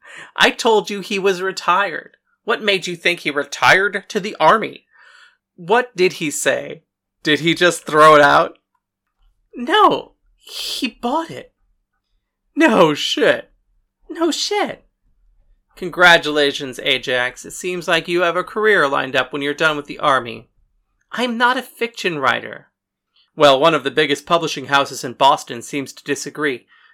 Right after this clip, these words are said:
So what is there to complain about? You got your story told. He probably even paid you for it. You should thank me."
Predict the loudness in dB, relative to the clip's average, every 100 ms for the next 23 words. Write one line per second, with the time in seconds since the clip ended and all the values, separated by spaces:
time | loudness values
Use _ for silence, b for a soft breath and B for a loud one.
0 | b -6 -2 0 0 0 -2 -4 -6 -8
1 | -2 -2 0 0 0 -4 _ _ _ _
2 | -4 4 4 2 -4 -4 -2 -2 -4 -6
3 | -6 -8 _ _ _ _ _ -2 2 4
4 | 2 -6 -4 -4 -4 -8 -10 -12 -12 -20
5 | _ _ _ _ -6 -6 -4 -6 -8 -2
6 | -2 -2 -12 -20 -20